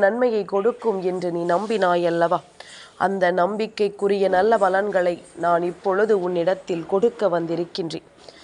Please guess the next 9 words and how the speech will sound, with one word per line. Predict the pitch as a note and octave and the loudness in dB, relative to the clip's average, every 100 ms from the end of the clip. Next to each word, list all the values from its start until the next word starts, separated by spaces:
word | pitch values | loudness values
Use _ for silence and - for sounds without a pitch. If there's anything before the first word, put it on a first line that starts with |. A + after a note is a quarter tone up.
| - - - - | -20 -20 -20 -12
நீ | - A3 G#3+ | -2 0 2
விரும்பிய | A#3 C4+ C4 A#3+ G#3 | 4 4 2 2 4
ஒன்று | G3 G3+ G3 F3+ E3+ - - - | 2 0 0 -2 -4 -20 -20 0
சர்வ | G3 F#3 F#3 | 0 4 2
நிச்சயமாக | F#3 F3+ A3 G3+ G3 F#3+ A3+ A3+ | 2 -4 -2 0 2 2 2 2
உன் | F#3 F3+ | 0 -2
கைகளில் | F#3 F#3+ A3 G3+ F3+ - | 0 2 2 0 -2 -4
கிடைக்கும் | G3+ A3 - G3+ | -4 -4 -4 -4
என்பதனை | F3 F3 F3 E3+ F3 | -2 -2 0 0 -2